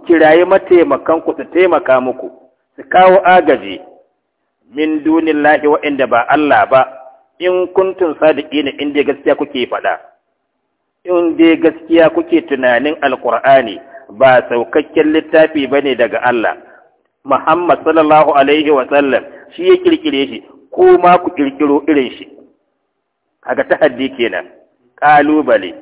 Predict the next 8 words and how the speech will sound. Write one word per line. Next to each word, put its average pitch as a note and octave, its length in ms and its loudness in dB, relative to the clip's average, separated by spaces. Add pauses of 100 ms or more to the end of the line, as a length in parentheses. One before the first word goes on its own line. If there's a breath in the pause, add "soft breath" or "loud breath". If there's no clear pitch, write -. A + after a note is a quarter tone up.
(1400)
Suka D#3+ 220 -4
kaɗa, D3+ 500 0
suka B2+ 280 -2
raya, G#2+ 300 0 (1080)
suka - 220 -2
buga, C3+ 360 2
suka F#3+ 200 2
kasa. - 380 -2